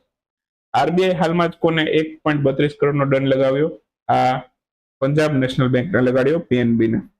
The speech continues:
હાલમાં જ વિશ્વની સૌથી જૂની જ્ઞાત ગુફા પેઇન્ટિંગની શોધ કયા દેશમાંથી થઈ?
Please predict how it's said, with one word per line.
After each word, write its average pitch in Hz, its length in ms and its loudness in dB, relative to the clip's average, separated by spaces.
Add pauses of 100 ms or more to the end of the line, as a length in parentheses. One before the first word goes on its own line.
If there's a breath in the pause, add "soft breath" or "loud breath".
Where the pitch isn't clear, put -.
(500)
હાલમાં 175 260 -2
જ 175 60 0
વિશ્વની 156 400 0
સૌથી 143 380 0
જૂની 139 320 0
જ્ઞાત 135 260 0
ગુફા 131 260 0
પેઇન્ટિંગની 131 580 0
શોધ 120 320 -2
કયા 127 120 2
દેશમાંથી 127 460 0
થઈ? 135 280 -2